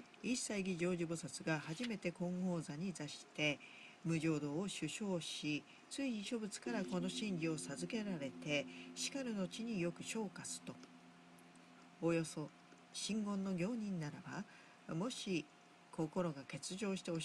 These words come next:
えのごとく修行すれば、その座を立たずして三魔寺が現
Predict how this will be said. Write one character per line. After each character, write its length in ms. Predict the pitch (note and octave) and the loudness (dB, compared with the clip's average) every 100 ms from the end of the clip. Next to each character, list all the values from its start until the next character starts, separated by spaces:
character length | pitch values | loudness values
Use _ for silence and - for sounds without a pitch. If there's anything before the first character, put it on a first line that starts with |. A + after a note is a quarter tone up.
| - | 0
え 120 | A3 | -2
の 140 | G#3+ G#3 | -2 -2
ご 140 | A#3+ | -2
と 100 | C4 | -2
く 100 | G#3+ | -4
修 140 | E3 | -4
行 180 | - D3+ | 0 0
す 160 | C#3+ - | -2 -6
れ 100 | B2+ - | -8 -6
ば、 260 | F#3+ B2+ - - - - - - | -6 -6 -10 -18 -20 -20 -12 -6
そ 140 | C#3 D#3+ | -2 0
の 140 | D3 | 0
座 180 | D3 D3 | -2 -2
を 40 | |
立 180 | D3+ F3+ | -2 -6
た 160 | - D#3+ | -4 -6
ず 60 | |
し 220 | - - - | -6 -10 -6
て 120 | A3+ | -6
三 260 | - D3 | -6 -6
魔 100 | C#3+ | -6
寺 180 | C#3 F3+ | -8 -6
が 60 | |
現 100 | A3 | -6